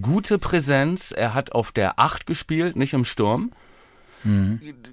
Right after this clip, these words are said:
Speaker 1: Schöne Pässe gespielt. Ich, ich, ich mag den ja,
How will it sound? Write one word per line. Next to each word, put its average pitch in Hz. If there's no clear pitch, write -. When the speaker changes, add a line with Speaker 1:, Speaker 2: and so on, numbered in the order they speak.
Speaker 1:
Schöne 196
Pässe 180
gespielt. 160
Ich, -
ich, -
ich -
mag 165
den 104
ja, 62